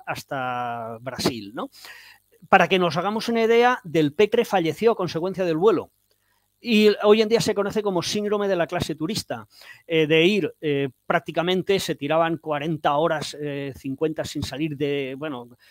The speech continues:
entre treinta y tantas, cuarenta, casi cincuenta horas sin salir del avión, metidos en una cabina sin moverse, tomaban bismuto para no tener, eh, necesidades fisiológicas importantes,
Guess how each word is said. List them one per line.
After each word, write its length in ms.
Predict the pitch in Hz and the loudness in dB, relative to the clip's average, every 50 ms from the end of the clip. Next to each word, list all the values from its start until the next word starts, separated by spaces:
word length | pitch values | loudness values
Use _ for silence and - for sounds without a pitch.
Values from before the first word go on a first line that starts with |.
| _ _ | _ _
entre 380 | - 147 139 - 147 139 139 131 | -8 -8 -8 -6 -4 -6 -6 -6
treinta 340 | - - 147 143 127 - 135 | -6 -6 -4 -4 -4 -4 -8
y 80 | 131 | -6
tantas, 420 | - - 170 170 151 - 175 - - | 0 2 2 2 2 -2 -4 -4 -4
cuarenta, 340 | - 147 143 165 160 - 151 | -4 -4 -2 -2 -2 -2 -4
casi 220 | - 156 - 143 | -2 -4 -4 -4
cincuenta 460 | - - 135 135 170 160 160 - 160 | -4 -6 -4 -2 0 0 2 2 2
horas 160 | 170 170 143 | 2 0 -2
sin 100 | - 151 | -4 -6
salir 320 | 139 - 147 143 156 160 170 | -6 -4 -4 -2 0 0 0
del 140 | 170 160 143 | 2 2 0
avión, 420 | 135 143 170 196 180 139 123 110 - - - - _ - | 0 2 2 2 2 2 0 -4 -10 -16 -20 -20 _ -6
metidos 480 | 151 151 147 - 202 190 196 180 - | -4 -4 -2 0 2 2 2 2 2
en 100 | 185 180 | 0 0
una 180 | 180 185 175 170 | 0 0 -2 -2
cabina 460 | - 156 156 185 196 196 202 202 196 | -2 -2 -2 -2 -2 -2 -2 -2 -2
sin 240 | - - - 170 151 | -2 -4 -2 -2 -2
moverse, 400 | 139 135 156 185 185 - 160 135 | 0 0 2 0 0 0 -2 -4
tomaban 420 | - 147 160 170 190 202 196 170 | -4 0 2 4 4 4 2 0
bismuto 640 | 143 156 143 117 123 175 220 262 - - 160 170 220 - - - - _ _ | -2 -6 -6 -4 0 0 2 0 0 0 -2 -4 -4 -6 -10 -20 -20 _ _
para 240 | - 147 139 135 139 | -4 -2 0 0 0
no 160 | 147 160 165 | 0 -2 -2
tener, 520 | - 185 170 165 165 175 180 185 175 180 - | 0 0 0 0 0 0 0 0 -2 -2 -4
eh, 80 | 170 156 | -4 -2
necesidades 720 | 151 151 147 - 139 - - 131 143 147 156 160 156 - | -2 -4 -4 -6 -8 -6 -4 -2 -2 0 0 0 -2 -4
fisiológicas 800 | - 156 139 - - 135 143 160 - - 147 - 151 151 143 - | -6 -8 -8 -6 -6 -6 -6 -6 -6 -8 -6 -4 -4 -4 -4 -4
importantes, 800 | 156 147 135 - 123 117 - 175 180 180 160 - 139 131 123 - | -6 -6 -6 -8 -10 -6 -4 -2 -2 -2 -2 -4 -6 -6 -8 -10